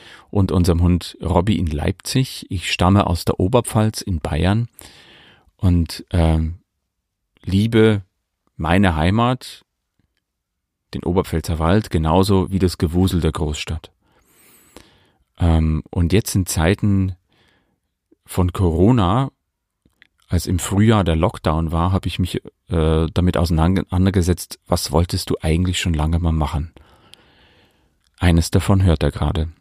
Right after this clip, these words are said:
nämlich, äh, diesen Podcast.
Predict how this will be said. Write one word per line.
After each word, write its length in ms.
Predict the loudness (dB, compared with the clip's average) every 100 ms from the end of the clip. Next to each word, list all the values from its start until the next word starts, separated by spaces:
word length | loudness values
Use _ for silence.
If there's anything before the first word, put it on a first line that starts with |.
| _
nämlich, 520 | -2 0 2 0 -6 _ _ _ _ _ _ _ _
äh, 280 | 0 2 2 0
diesen 200 | 0 0
Podcast. 640 | 0 -2 -2 -4 -4 -12